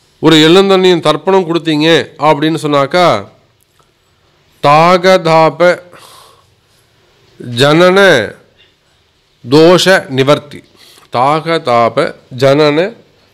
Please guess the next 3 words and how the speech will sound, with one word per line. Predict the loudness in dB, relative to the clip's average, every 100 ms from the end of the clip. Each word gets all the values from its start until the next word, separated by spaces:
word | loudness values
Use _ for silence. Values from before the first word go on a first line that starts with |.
| -6
தோஷ | 2 4 2 0 -6 -6
நிவர்த்தி. | -6 -6 -6 -10 -20 _ _ _ _ _ _ _ _ _ _
அந்த | 0 2 4 2 -2